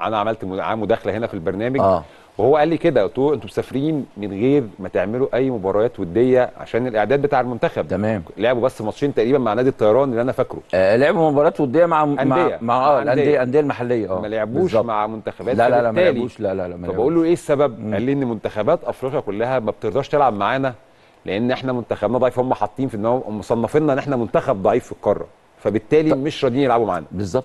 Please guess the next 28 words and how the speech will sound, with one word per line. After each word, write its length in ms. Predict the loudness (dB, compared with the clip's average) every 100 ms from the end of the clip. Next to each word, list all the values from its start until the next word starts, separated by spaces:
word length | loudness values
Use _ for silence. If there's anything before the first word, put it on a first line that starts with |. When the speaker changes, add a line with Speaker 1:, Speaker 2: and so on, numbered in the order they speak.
| -2
Speaker 2:
طب 120 | -2 0
احنا 240 | 0 2 2
ردينا 360 | 2 0 0
دلوقتي 360 | 0 2 2 2
على 160 | 0
القاره 380 | 0 0 0 0
نفسها 480 | -2 -4 -2 -2 -4 -16 -20 -10 0
وقلنا 300 | 2 4 2
ان 100 | 0
احنا 180 | 0 -2
<laughs> 40 |
الحمد 280 | -2 -2 0
لله 180 | 2 2
رب 240 | 2 0
العالمين 440 | 2 2 0 -2
احنا، 240 | -4 -4 -8 -10 -20 _
آه، 100 | -2
في 100 | 0
المربع 520 | 2 2 2 2 2 0
ال-، 240 | -2 -4 -2 -2
الذهبي 400 | -2 0 0 0
وصعدنا 460 | -4 0 0 0
لكاس 320 | -4 -4 -4 0
العالم 260 | 0 0
زي 100 | -2
ما 80 | -2
حضرتك 180 | -4 -4
بتقول، 380 | -6 -4 -4